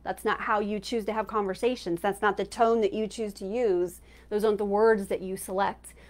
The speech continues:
when you're having interactions, and you'll come across someone that this is how they fight or this is how they have conflicts, and it doesn't mesh well with your nervous system <laughs> or something about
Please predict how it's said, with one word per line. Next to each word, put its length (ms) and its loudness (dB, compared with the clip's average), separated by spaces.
when 180 -2
you're 300 12
having 520 0
interactions, 760 -2
and 140 0
you'll 120 2
come 180 -4
across 440 6
someone 580 -2
that 200 -4
this 160 8
is 120 0
how 180 2
they 220 8
fight 400 4
or 100 0
this 180 -4
is 140 -6
how 140 -2
they 200 4
have 260 2
conflicts, 640 -2
and 120 0
it 120 2
doesn't 320 0
mesh 360 4
well 420 2
with 160 -10
your 100 -4
nervous 340 2
system 520 -6
<laughs> 360 -4
or 120 8
something 420 4
about 420 6